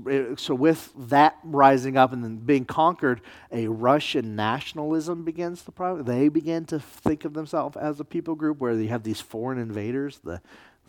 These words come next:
the, the Mongols, and you have this, "We are the Russians. We are the true rulers of this land." And so you have this Russian nationalism that begins to, and it's going to be a, a,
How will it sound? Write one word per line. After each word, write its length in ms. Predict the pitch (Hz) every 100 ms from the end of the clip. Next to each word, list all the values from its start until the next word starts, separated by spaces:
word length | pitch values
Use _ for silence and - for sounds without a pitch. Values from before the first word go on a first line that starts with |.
| -
the, 260 | 76 67 - _ -
the 80 | 87
Mongols, 640 | 90 104 117 120 123 120
and 100 | 95
you 60 | 90
have 220 | 95 87 -
this, 240 | 85 - - _ _ _ _
"We 180 | 87 95
are 140 | 101 95
the 100 | 90
Russians. 400 | 90 90 - 82
We 120 | 113
are 60 | 117
the 100 | 95
true 340 | - 139 120
rulers 460 | 98 104 98 92 95
of 80 |
this 200 | 90 87
land." 300 | 98 92 90 - - - -
And 80 | 104
so 140 | -
you 60 | 117
have 120 | 117
this 220 | 104 -
Russian 440 | 107 113 - 104 98
nationalism 720 | 95 127 - 104 98 95 98
that 120 | -
begins 320 | 101 101 92
to, 200 | - 101 - -
and 160 | - 117
it's 160 | 139 -
going 200 | 147 139
to 60 |
be 340 | 110 127 127 117
a, 80 |
a, 480 | 107 98 98 95 -